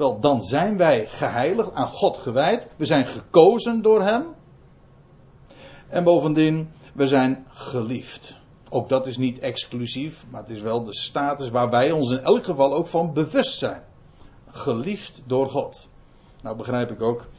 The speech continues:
waarom meneer Pastoor, eh, tenminste zo heb ik me laten, he-, heb laat-, zo heb ik me laten vertellen, eh, de kerkdienst dikwijls aanvangt met, eh,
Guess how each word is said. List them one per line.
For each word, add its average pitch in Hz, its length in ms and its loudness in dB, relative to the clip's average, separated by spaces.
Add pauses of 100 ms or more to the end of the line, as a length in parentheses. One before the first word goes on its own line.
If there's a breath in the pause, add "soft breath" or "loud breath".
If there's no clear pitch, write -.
(380 loud breath)
waarom 110 720 -2
meneer 107 240 -4
Pastoor, 113 560 0 (560 loud breath)
eh, 107 80 -8 (560)
tenminste 110 340 -8
zo 107 220 -2
heb 107 120 -4
ik 107 80 -10
me 104 100 -8
laten, 95 380 -12
he-, 107 300 -12
heb 107 120 -12
laat-, 101 280 -10 (340)
zo 110 200 -4
heb 123 120 -4
ik 120 100 -6
me 110 80 -4
laten 101 260 -8
vertellen, 101 400 -6 (460 loud breath)
eh, 101 120 -14
de 95 400 -8
kerkdienst 98 440 -6
dikwijls 98 300 -12
aanvangt 95 520 -10
met, 90 300 -14
eh, - 80 -20